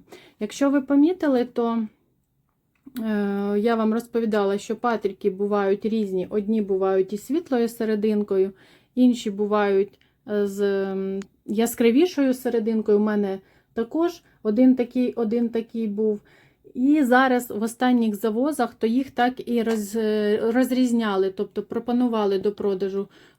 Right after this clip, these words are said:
комусь світлішою, комусь темнішою. От якщо придивитися на ці два сорти, то мені здається, що саме Дженет Брендон, ось зараз вона в екра-, на екрані,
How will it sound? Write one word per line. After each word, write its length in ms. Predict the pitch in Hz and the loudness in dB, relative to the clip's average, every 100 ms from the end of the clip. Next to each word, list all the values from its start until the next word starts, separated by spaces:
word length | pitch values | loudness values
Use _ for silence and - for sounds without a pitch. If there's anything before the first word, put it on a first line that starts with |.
| - | -4
комусь 420 | 240 226 208 - | 0 2 0 -4
світлішою, 720 | 220 247 339 403 285 233 214 | -8 2 4 4 0 0 0
комусь 360 | 226 233 269 | 0 2 0
темнішою. 720 | - 247 208 185 180 160 175 180 _ _ | 0 -2 0 -2 -6 -10 -10 -12 _ _
От 140 | 208 208 | -8 -4
якщо 280 | 254 311 302 | -2 -4 -2
придивитися 600 | 294 262 285 294 269 262 | 0 2 0 -2 0 2
на 140 | 254 | 2
ці 160 | 262 254 | 0 -4
два 180 | 240 | -2
сорти, 440 | 247 247 247 294 359 | -2 -4 -6 -4 -4
то 140 | 359 | 0
мені 260 | 240 247 277 | 2 4 2
здається, 500 | 254 247 277 285 233 | 2 0 0 -2 -4
що 420 | 233 240 220 220 - - - _ | -4 -2 0 -2 -6 -20 -20 _
саме 360 | - 254 254 | -2 2 4
Дженет 380 | 220 262 285 247 | 2 4 4 4
Брендон, 580 | 214 233 285 349 254 208 - _ _ | 0 0 2 2 2 0 -4 _ _
ось 140 | 226 208 | -8 -2
зараз 360 | 220 208 208 | 0 -2 -4
вона 240 | 214 202 202 | -4 -4 -4
в 60 | |
екра-, 280 | 202 240 226 | -6 -4 -2
на 220 | 226 214 | 0 0
екрані, 420 | 214 262 320 330 | 0 0 4 4